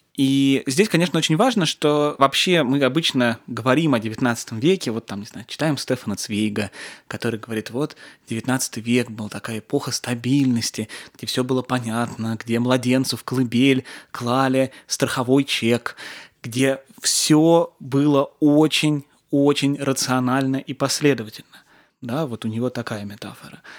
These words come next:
Но если мы начинаем смотреть, то в девятнадцатом веке революции происходят примерно каждые сорок-тридцать лет. Ну, давайте считать. Итак, тысяча семьсот восемьдесят девятый по девяносто девятый —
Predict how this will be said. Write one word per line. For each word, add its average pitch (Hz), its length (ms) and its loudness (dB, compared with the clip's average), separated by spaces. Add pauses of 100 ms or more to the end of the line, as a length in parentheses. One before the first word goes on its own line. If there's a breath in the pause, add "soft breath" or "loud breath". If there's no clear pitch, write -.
(340 loud breath)
Но 127 240 0
если 139 280 0
мы 131 100 0
начинаем 135 280 -2
смотреть, 147 560 -4 (140)
то 139 260 -2
в - 80 -20
девятнадцатом 135 580 -2
веке 151 360 -2 (320 soft breath)
революции 127 600 0
происходят 120 600 -4 (160)
примерно 139 540 0
каждые 135 500 -2
сорок-тридцать - 720 -6
лет. 98 200 -6 (920 loud breath)
Ну, 131 80 2
давайте 151 240 2
считать. - 360 -4 (540)
Итак, 131 320 2 (480 loud breath)
тысяча 151 220 4
семьсот 139 220 -2
восемьдесят 120 340 0
девятый 151 480 0 (480 loud breath)
по 127 180 6
девяносто 123 420 0
девятый — 101 460 -6